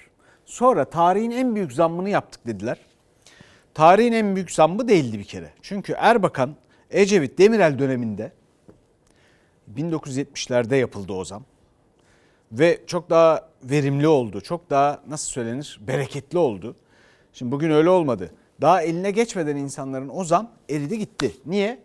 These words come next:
E, zamlarla biraz sonra göreceksiniz. İşte akaryakıt, şu bu falan filan diyor, her şeye yansıyor. Fakat patron sizsiniz. Şunu bilmeniz lazım. Bakın bu arada biz dedik ki bir takım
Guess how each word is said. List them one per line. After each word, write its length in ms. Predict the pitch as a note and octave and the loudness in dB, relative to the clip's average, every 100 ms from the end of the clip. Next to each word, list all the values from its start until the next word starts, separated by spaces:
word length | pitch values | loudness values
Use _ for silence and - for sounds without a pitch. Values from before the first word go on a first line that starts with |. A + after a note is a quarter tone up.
| _ | _
E, 60 | G#2+ | -6
zamlarla 580 | C#3+ D3+ F3+ G#3 C3+ C3 | 2 2 4 4 4 2
biraz 200 | F#3+ D#3 | 0 0
sonra 240 | - E3+ | -2 -2
göreceksiniz. 800 | G#3+ G3+ G3 - A#2+ G2+ - - | 0 -2 -2 -8 -10 -14 -16 -20
İşte 200 | - - | -20 -16
akaryakıt, 500 | G2+ - C3 G#2 G#2 | -14 -6 -6 -6 -12
şu 200 | - C3 | -14 -12
bu 60 | A2 | -12
falan 300 | - A2+ A2 | -8 -6 -6
filan 340 | G2 A#2 A#2+ | -8 -12 -10
diyor, 180 | A#3+ A3+ | -8 -4
her 140 | F3 D#3 | -2 -2
şeye 240 | - F#3 | -6 -8
yansıyor. 460 | E3 C3+ - B2+ - _ _ _ _ _ _ - _ _ _ _ _ _ _ _ _ _ _ _ _ _ | -8 -8 -10 -12 -14 _ _ _ _ _ _ -20 _ _ _ _ _ _ _ _ _ _ _ _ _ _
Fakat 320 | G#3+ A3+ A#3 | 0 0 2
patron 320 | F#3 F3+ A#3 | 0 0 -2
sizsiniz. 600 | B3 C#4+ B3+ - E2 - - _ _ _ | -2 -6 -10 -12 -14 -18 -20 _ _ _
Şunu 320 | - G#3 G#3+ | -14 -10 -8
bilmeniz 420 | G3+ G3+ A3+ B3+ G3 | -6 -6 -6 -6 0
lazım. 340 | B2+ A#2+ C#3+ | 0 0 -4
Bakın 300 | G3 F#3+ F#3+ | -4 -4 0
bu 120 | C4 | 2
arada 400 | A#3 F3 B2+ B2 - _ | 4 2 0 -8 -12 _
biz 240 | E3 E3 | -12 -4
dedik 300 | F3+ C4+ - | -4 -4 -10
ki 180 | - F2+ _ _ _ _ _ _ _ _ _ _ _ _ _ _ _ - | -14 -14 _ _ _ _ _ _ _ _ _ _ _ _ _ _ _ -18
bir 60 | |
takım 380 | - B3 A3 D#3+ | -8 -6 -6 -8